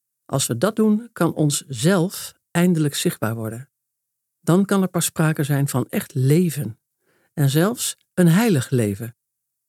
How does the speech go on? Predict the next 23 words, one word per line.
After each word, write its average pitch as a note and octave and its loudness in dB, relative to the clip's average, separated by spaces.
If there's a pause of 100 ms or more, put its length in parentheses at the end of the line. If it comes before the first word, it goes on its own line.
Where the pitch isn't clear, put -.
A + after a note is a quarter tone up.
(100)
Want B2+ -2
heilig E3 2
betekent D3+ -2
niets E3 0
anders C3 -2
dan A2+ -4
heel, A#2 -2 (400)
geheeld. C#3 0 (680)
En D#3+ 4
je D3 4
leeft C#3 0
een B2+ -2
heel F#3 0
leven, C#3 0 (120)
een D3+ -4
kloppend G3 0
leven, B2+ -4 (500)
als C#3+ -2
wat C#3+ -2
je B2+ -2
doet G3 2
en E3+ 2
zegt - -4